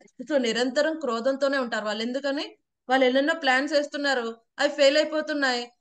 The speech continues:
సరిగ్గా సరిపోవట్లేదు వాళ్ళకి. ఏమవుతుంది? కోపం వస్తుంది. ఒకవేళ సరిపోతే, ప్లాన్ సక్సెస్ అయితే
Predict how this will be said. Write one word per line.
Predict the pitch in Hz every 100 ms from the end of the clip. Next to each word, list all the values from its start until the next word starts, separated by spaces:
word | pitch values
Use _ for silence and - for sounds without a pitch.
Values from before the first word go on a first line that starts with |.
| _ _
సరిగ్గా | - 269 269 302
సరిపోవట్లేదు | 311 269 269 311 311 285 262
వాళ్ళకి. | 240 220 226 226
ఏమవుతుంది? | 269 302 302 302 349 415 - _ _ -
కోపం | 302 226
వస్తుంది. | 180 - -
ఒకవేళ | 254 294 294
సరిపోతే, | 294 285 330 339 359 359 _ -
ప్లాన్ | 254 277
సక్సెస్ | 294 269 285 302
అయితే | 294 302